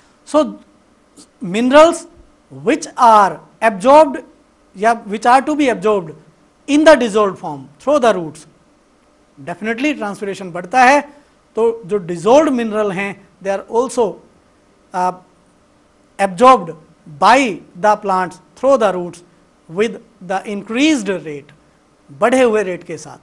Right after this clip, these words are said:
तो definitely it can also be related with transpiration। Next is translocation of minerals। अब क्योंकि मिनरल्स एब्जॉर्ब हो गए,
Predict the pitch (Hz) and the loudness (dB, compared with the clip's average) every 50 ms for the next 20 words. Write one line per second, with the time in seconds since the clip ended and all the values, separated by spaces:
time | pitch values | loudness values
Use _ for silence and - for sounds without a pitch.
0 | _ _ _ _ _ _ _ _ - 147 147 175 - - 202 202 202 240 262 240 | _ _ _ _ _ _ _ _ -20 -18 -18 -16 -14 -12 -12 -10 -8 -8 -8 -8
1 | 240 - 214 196 196 190 190 185 - 226 208 220 196 190 185 185 180 226 214 196 | -8 -8 -10 -8 -8 -8 -8 -6 -6 -6 -6 -6 -8 -8 -8 -8 -8 -8 -8 -4
2 | 180 208 254 269 285 - - _ _ _ - - 214 202 196 190 - 180 156 147 | -2 -2 -2 -4 -6 -14 -18 _ _ _ -8 -6 -6 -6 -6 -10 -14 -14 -14 -14
3 | 151 196 196 208 220 _ _ _ _ _ _ _ _ _ _ _ _ _ _ - | -16 -16 -18 -18 -20 _ _ _ _ _ _ _ _ _ _ _ _ _ _ -12
4 | 160 170 208 269 - - - 302 330 320 254 294 - - _ _ _ _ - 247 | -4 0 0 0 0 2 0 0 0 0 -2 -6 -12 -18 _ _ _ _ -2 0
5 | 262 285 330 311 269 254 240 226 226 202 - 190 180 165 147 139 147 139 139 135 | 2 2 2 2 0 -2 -2 -2 -4 -6 -10 -12 -14 -16 -16 -16 -18 -18 -18 -20
6 | - - - - _ _ _ _ _ _ _ _ _ _ _ _ _ _ _ _ | -20 -20 -20 -20 _ _ _ _ _ _ _ _ _ _ _ _ _ _ _ _
7 | - 226 247 294 320 320 - - - _ _ _ _ - 254 262 254 294 302 311 | 2 4 4 4 4 0 -10 -12 -20 _ _ _ _ -6 -6 -4 0 0 2 2
8 | 320 330 330 - - - _ _ - 196 185 214 240 254 262 285 311 311 302 277 | 2 0 -2 -6 -14 -20 _ _ -12 -8 -6 -4 -2 2 4 4 4 4 2 -4
9 | 233 214 175 214 254 285 311 277 220 226 277 285 294 302 302 311 | -8 -4 0 4 6 6 4 4 4 2 2 4 6 6 6 6